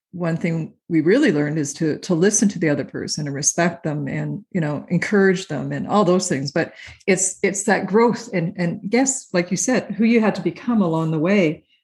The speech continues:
um, really a better person, um, and to grow. And, and it's part of that journey. So you started with this journey, and then we're gonna talk about the epic journey you started with. So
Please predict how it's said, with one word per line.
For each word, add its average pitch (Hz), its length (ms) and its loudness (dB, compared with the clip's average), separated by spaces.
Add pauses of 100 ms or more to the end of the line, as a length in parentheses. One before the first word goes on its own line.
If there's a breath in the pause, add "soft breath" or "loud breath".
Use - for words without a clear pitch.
(120)
um, 156 400 -4 (100)
really 277 260 2
a 156 80 4
better 165 260 4
person, - 640 -4 (420 soft breath)
um, 151 480 -4 (180)
and 175 160 2
to 180 80 2
grow. 190 380 4
And, 156 360 -4
and 160 400 -4 (100)
it's 202 160 2
part 285 320 2
of 202 100 2
that 151 400 0
journey. 151 380 0
So 170 140 2
you 208 160 6
started 226 300 2
with 175 160 0
this - 240 2
journey, 131 320 -6
and 151 80 -8
then 165 100 -6
we're 156 120 -2
gonna 160 180 0
talk 156 180 0
about 147 160 -4
the 151 160 -2
epic - 260 -2
journey 147 300 -6
you 143 140 -4
started 180 420 -2
with. 143 160 -4
So 269 220 -2